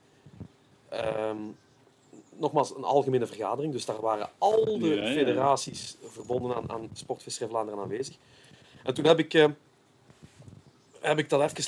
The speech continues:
Speaker 1: laten waaien en heb ik naar, eh, naar mijn, eh, mijn makker links of rechts van mij, ik weet het niet meer, Stefan Blijenberg, toenmalig ondervoorzitter van V B K. Toen heb ik gezegd, "Oké, Stefan, ik ga hier zo meteen in mijn auto stappen, ik vertrek en ik kom nooit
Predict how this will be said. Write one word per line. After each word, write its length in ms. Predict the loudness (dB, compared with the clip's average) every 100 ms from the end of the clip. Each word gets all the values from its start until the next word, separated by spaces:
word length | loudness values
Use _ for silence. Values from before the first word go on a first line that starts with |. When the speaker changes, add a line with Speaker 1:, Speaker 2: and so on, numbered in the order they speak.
| 2
Speaker 1:
laten 180 | 4
waaien 400 | 4 6 4 2
en 100 | 2
heb 140 | 2 2
ik 240 | -2 -4 -6
naar, 340 | -4 -4 -8 -16 -10
eh, 400 | -6 -4 -6 -10 -12 -20 -20 _
naar 240 | -8 -6 -2
mijn, 140 | -2
eh, 180 | -2 -2 -4 -8
mijn 220 | -8 -8
makker 280 | -2 -2 -2 -4 -4 -8 -12 -10
links 240 | -4 -2
of 120 | -4 -6
rechts 200 | -6 -2
van 100 | 0
mij, 100 | 0
ik 80 |
weet 120 | 0 -2
het 80 |
niet 120 | -4 -8
meer, 100 | -6
Stefan 360 | -4 0 0
Blijenberg, 520 | 2 0 0 -2 -4
toenmalig 460 | -6 -6 -2 -4 -2
ondervoorzitter 640 | -2 -2 -2 -4 -4 -6
van 140 | -6 -2
V 120 | -4
B 100 | -4
K. 40 | -10 -14 -18 -20 -20 -20 -20 -20 _ _
Toen 100 | -2
heb 100 | -2
ik 60 |
gezegd, 260 | 0 0 0
"Oké, 240 | 2 0
Stefan, 480 | 0 -4 0 0 0
ik 140 | -8 -6
ga 100 | -4
hier 140 | -4
zo 120 | -4
meteen 340 | -4 -2 -2 -2
in 120 | -4
mijn 120 | -4
auto 300 | 0 -2 -4
stappen, 400 | -4 -4 -4 -10
ik 100 | -12
vertrek 480 | -14 -12 -8 -8 -8
en 60 |
ik 60 | -18
kom 260 | -6 -6 -4
nooit 420 | -2 -2 -4 -10